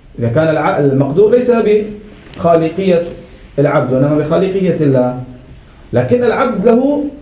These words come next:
نسبة بينه، قلنا أنه ليس جبرا عليه،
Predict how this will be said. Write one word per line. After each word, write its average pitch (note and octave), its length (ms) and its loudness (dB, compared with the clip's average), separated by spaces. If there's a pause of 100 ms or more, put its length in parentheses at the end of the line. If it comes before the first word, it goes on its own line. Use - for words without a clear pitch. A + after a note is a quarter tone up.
(500)
نسبة G#3+ 380 0
بينه، C#3+ 440 0
قلنا F#3 260 2
أنه G3 240 0
ليس A#3+ 240 2 (1000)
جبرا B3+ 360 2
عليه، C#3+ 300 0